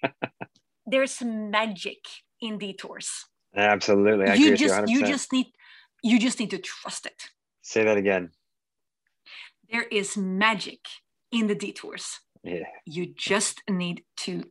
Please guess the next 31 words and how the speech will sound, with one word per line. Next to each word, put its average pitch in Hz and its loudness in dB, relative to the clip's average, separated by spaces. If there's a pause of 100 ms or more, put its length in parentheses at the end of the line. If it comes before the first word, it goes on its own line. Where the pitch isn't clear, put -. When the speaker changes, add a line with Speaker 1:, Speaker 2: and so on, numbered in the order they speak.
Speaker 2:
trust - -8
it. - -10 (280)
Speaker 1:
Yeah, 92 4
it's - -4
beautiful. 85 -4 (100)
That's 92 -2
beautiful. - -8 (880)
I, 143 4
well, 143 6 (420)
Zia 139 2
Land, 135 2
we 135 0
are 120 0
so 135 -2
excited 123 -2
to 107 -4 (880)
hear 135 0
your 117 0
new 113 -4
music 113 -2
when 107 -4
it 104 -8
comes 104 -2
out 104 2
later 101 0
this 95 -6
year. 95 -2
And, 90 -2 (480)
uh, 87 -12 (420)
Speaker 2:
Well, 247 4
I, 214 0